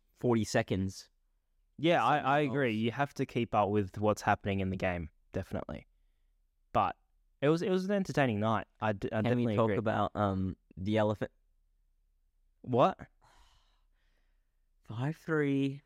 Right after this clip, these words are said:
Speaker 2: Five three. Jesus.
Speaker 1: The elephant in the room is that Kylian had a little bit of a riz.
Speaker 2: No, I didn't. It was my mo. To be honest, it was my mo.
Speaker 1: No, it was
Speaker 2: I,
Speaker 1: just
Speaker 2: I
Speaker 1: a little
Speaker 2: was,
Speaker 1: bit of
Speaker 2: I wasn't
Speaker 1: riz.
Speaker 2: try-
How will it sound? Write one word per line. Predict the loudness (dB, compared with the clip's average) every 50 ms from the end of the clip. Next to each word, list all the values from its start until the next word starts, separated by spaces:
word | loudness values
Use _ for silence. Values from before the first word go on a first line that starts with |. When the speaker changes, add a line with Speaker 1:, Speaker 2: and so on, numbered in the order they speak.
| _
Speaker 2:
Five | _ 4 4 4 4 4 0 -4
three. | -6 -2 -2 0 0 0 0 -2 -4 -8 _ _ _ _ _ _ _ _ _ _ _ _ _ _ _ _ _
Jesus. | -6 -2 -2 0 0 -2 -4 -6 -8 -8 -10 -14 -10
Speaker 1:
The | -6 -2 2 2
elephant | 4 2 2 0 0 0
in | 0 0
the | 0 0
room | 2 2 2 2 0 0 -2 0
is | 0 0 0 0 -2 0
that | 0 0 0 0 -6 -14
Kylian | -8 -6 -4 -2 -2 -2 -2 -2 -4 -4 -6 -8 _ _ _ _ _ _ _ _ _ _ _ _ _ _ _ _ _ _ _ _ _ _ _ _ _ _
had | -4 -2 0 2
a | 4
little | 4 4 2 2
bit | 2 2
of | 2 2
a | 2
riz. | 2 0 0 2 0 0 -2 -2 -6 -10 -14 -18 -20 -20 -20 -20 -18 -8
Speaker 2:
No, | -4 0 2 4 4 4 4
I | 4 2 2
didn't. | 2 2 0 -2 0 -2 -4 -6 -10 _ _
It | -2 0
was | 0 0 0 0
my | 0 0 2
mo. | 2 2 0 0 0 -2 -8 _ _ _ _ _ _ _ _
To | -6 -2
be | 0 2 4
honest, | 4 4 2 0 -2 -4 -10 -20 _ _ _ _
it | 0 0
was | 2 0 0 0
my | 0 0 0
mo. | 0 0 -2 -2 -2
Speaker 1:
No, | -2 -2 0
it | 0 2 2
was | 2 2 2
Speaker 2:
I, | 2 0
Speaker 1:
just | 0 0 0
Speaker 2:
I | 0
Speaker 1:
a | 0
little | 0 0 0 0 0 0
Speaker 2:
was, | -2
Speaker 1:
bit | -4 -4
of | -6 -8 -10 -12 -6
Speaker 2:
I | -2 -2 0
wasn't | 0 2 0 0 -2 -2 -6
Speaker 1:
riz. | -6 -8
Speaker 2:
try- | -8